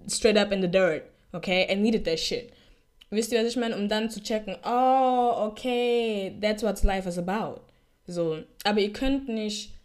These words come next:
Sachen teilweise verstehen oder ihr, ihr, oder ihr robbt euch teilweise selber von eurer Energie und von euren Blessings, trying to make shit happen.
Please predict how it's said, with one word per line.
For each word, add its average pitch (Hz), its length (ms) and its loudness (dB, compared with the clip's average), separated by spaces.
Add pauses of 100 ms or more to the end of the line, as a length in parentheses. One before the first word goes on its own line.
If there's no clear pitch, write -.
(300)
Sachen 220 520 -4
teilweise 208 360 -4
verstehen 214 440 -4
oder 190 340 -4
ihr, 196 140 -6 (100)
ihr, 208 340 -10
oder 208 160 -2
ihr 190 400 -2 (560)
robbt 233 400 0
euch 233 160 0
teilweise 226 400 6
selber 226 420 2
von 220 160 -6
eurer 190 380 -4
Energie 220 840 0
und 190 220 -4
von 190 340 -8
euren 190 400 -4
Blessings, 196 680 -4 (100)
trying 254 200 -2
to 247 60 -4
make 226 140 -2
shit 240 180 -2
happen. - 520 -6